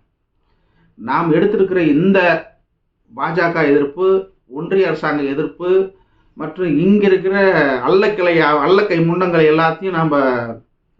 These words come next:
வறுத்தெடுக்கிற விஷயங்கள், இதுக்கான வந்து சப்போர்ட்டு, எனக்கு இதுக்கான, எனக்கு மெடலு, இதுக்கு உனக்கு என்ன கிடைக்க போகுதுன்னு கேட்குற, ம், யூடியூபர்ஸு,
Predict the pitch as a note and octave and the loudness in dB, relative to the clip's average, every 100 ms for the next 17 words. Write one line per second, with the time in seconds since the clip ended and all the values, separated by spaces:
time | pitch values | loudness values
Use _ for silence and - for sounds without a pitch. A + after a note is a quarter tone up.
0 | A#2 D3+ F#3+ F#3+ E3+ E3 D3 C3+ D3+ C#3+ | -12 -6 -4 -4 -4 -2 -2 -2 -4 -4
1 | C3+ D3 E3 - _ _ _ - D#3+ E3 | 0 0 -2 -8 _ _ _ -12 -8 -6
2 | D#3 D#3+ G#3+ G#3+ F3 D#3+ E3 F#3+ - D3 | -2 0 0 0 0 0 0 -2 -4 -4
3 | F#3+ F3 D#3+ F3 - D3 D3+ D3 D3+ E3+ | -2 -2 -2 -4 -4 -4 -4 -4 -6 -4
4 | F#3+ F#3+ E3+ D3 C3+ C#3 D3 D3+ E3 - | -2 -2 -2 -2 -2 0 2 2 0 -4
5 | _ _ _ - D#3 D3+ C3+ C3+ D3+ D3+ | _ _ _ -12 -10 -8 -6 -2 0 -2
6 | C3+ D3+ A3 A3 D#3+ G3 G3+ F3 F3 E3+ | -2 0 0 0 -2 -2 -2 0 0 0
7 | F3 D#3+ D#3+ E3 F3 F3+ E3 C#3+ C3 B2 | -2 -2 -4 -2 -2 0 0 0 -2 -6
8 | B2 B2 _ _ B2+ B2 A#2+ A#2 A2+ - | -12 -18 _ _ -14 -14 -14 -14 -14 -16
9 | _ D#3 G3+ G3+ F3 D3+ C#3+ D#3 D#3 | _ -8 -6 -2 -2 -2 -4 -4 -2